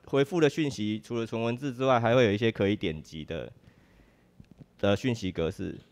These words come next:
那最知名的是 Flex Message。那除了就是内建的讯息格式之外，还有内嵌的网页。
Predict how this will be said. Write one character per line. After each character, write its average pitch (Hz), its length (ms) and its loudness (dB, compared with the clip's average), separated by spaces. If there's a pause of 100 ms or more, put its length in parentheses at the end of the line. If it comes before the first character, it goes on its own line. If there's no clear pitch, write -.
那 131 300 0
最 143 180 2
知 139 180 -2
名 110 200 0
的 98 180 4
是 110 360 0
Flex 107 340 2
Message。 101 580 -2 (600)
那 139 100 0
除 139 200 2
了 123 300 6 (880)
就 143 100 2
是 143 260 4
内 147 160 6
建 139 180 6
的 120 100 6
讯 139 160 2
息 107 160 -2
格 104 180 4
式 117 180 -2
之 110 160 2
外， 113 160 8
还 107 100 6
有 98 300 4
内 120 180 2
嵌 107 180 2
的 101 140 2
网 80 220 0
页。 87 280 -2